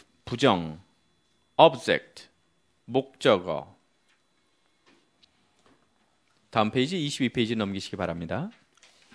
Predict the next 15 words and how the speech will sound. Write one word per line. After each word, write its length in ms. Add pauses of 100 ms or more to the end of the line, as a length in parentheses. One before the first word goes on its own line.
participle, 920 (1080)
분사. 920 (1500)
past 520
participle. 840 (760)
여러분 380
사전 280
찾으면 380
피피 340
이렇게 240
나오는 380
것이 500 (140)
과거 340
분사입니다. 800 (340)
과거 380
분사. 480